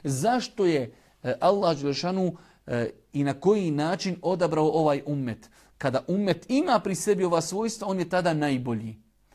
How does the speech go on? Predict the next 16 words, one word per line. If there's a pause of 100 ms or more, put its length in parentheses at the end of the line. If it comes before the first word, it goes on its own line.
(100)
Ako
ostavi
ova
svojstva,
onda
više
ne
može
za
sebe
tvrditi
da
je
najbolji, (320)
e,
narod.